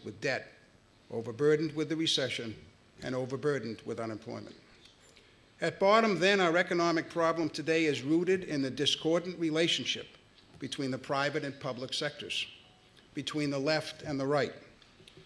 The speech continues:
between the policymakers and many in academia. No matter where I travel,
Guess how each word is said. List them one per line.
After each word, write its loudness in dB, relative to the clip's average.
between -2
the -2
policymakers 0
and -2
many 2
in 0
academia. -6
No -4
matter 4
where 4
I 4
travel, 2